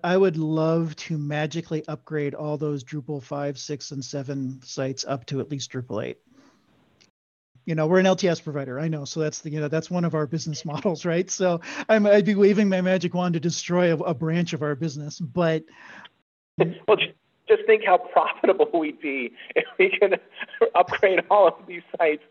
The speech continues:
Speaker 2: <laughs> within
Speaker 1: Oh,
Speaker 2: a
Speaker 1: yeah, we,
Speaker 2: pure
Speaker 1: we'll just charge
Speaker 2: profit.
Speaker 1: them all for it, right? Yeah. <laughs> So,
Speaker 2: Everybody
Speaker 1: you
Speaker 2: gets
Speaker 1: know,
Speaker 2: a good deal.
Speaker 1: I mean, I just worked on a Drupal six site this week.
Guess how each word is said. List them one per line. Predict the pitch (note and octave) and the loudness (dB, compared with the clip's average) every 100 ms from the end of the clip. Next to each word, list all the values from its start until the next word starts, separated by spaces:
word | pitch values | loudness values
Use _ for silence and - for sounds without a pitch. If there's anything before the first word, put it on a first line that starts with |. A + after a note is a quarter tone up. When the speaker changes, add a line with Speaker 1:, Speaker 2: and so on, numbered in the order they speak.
| - | -20
Speaker 2:
<laughs> | - - G#3+ - - | -20 -2 0 0 0
within | - F#3 - | 4 4 6
Speaker 1:
Oh, | D3+ | 4
Speaker 2:
a | - - - - - | 2 -6 -20 -20 0
Speaker 1:
yeah, | A3 | 2
we, | F#3+ - - - | 2 -2 -8 2
Speaker 2:
pure | - | 2
Speaker 1:
we'll | A#3 | 4
just | F#3+ F3 | 4 6
charge | |
Speaker 2:
profit. | A#3 A#3 - | 6 4 2
Speaker 1:
them | F#3+ | 0
all | F3 | 0
for | F3+ D#3+ | -2 -4
it, | C3 | -2
right? | E3 G#3 G#3 | 0 0 2
Yeah. | F#3+ D3 - - - | 2 2 -2 -10 -4
<laughs> | C#4+ - - C#4 A#3+ A#3 - _ _ _ _ - - _ - - - | -4 -4 -16 -12 -12 -12 -20 _ _ _ _ -14 -14 _ -20 -14 -10
So, | - - B3 A3 G#3 F#3+ G#3+ | -6 2 6 8 8 6 4
Speaker 2:
Everybody | - E3 D#3 - | 0 0 -2 -2
Speaker 1:
you | B3+ A#3 | 2 4
Speaker 2:
gets | |
Speaker 1:
know, | G#3 C3+ | 4 0
Speaker 2:
a | |
good | A2+ | -6
deal. | F#2+ F2 - - | -12 -14 -20 -2
Speaker 1:
I | A3 | 2
mean, | A3 | 4
I | G#3+ | 4
just | F4+ - | 2 2
worked | A#3+ | 0
on | A#3 G#3+ | 2 0
a | |
Drupal | F#3 G3+ - | 0 -2 -4
six | F3+ - | -6 -4
site | E3 D#3 | -4 -4
this | D3 - | -8 -12
week. | C3+ - _ | -14 -16 _